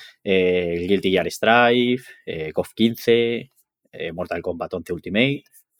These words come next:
y Gran Blue Fantasy Versus, ¿vale? Que estos son más o menos los que se sabían que iban a, estos seis, el Gran Blue, el, el Gran Blue Fantasy Versus, eh, hay gente que le, la, bueno,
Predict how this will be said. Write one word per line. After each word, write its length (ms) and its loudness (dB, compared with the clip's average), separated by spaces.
y 220 4
Gran 200 4
Blue 140 2
Fantasy 380 2
Versus, 480 -8
¿vale? 260 -6
Que 220 -6
estos 300 -2
son 160 0
más 180 2
o 60 4
menos 360 2
los 160 -4
que 400 -4
se 180 0
sabían 340 -2
que 100 0
iban 260 -4
a, 220 -14
estos 200 -10
seis, 460 0
el 220 -6
Gran 200 0
Blue, 240 2
el, 560 -2
el 100 -2
Gran 180 2
Blue 100 2
Fantasy 360 0
Versus, 420 0
eh, 300 4
hay 300 -2
gente 180 -2
que 80 0
le, 100 -2
la, 280 -4
bueno, 200 -10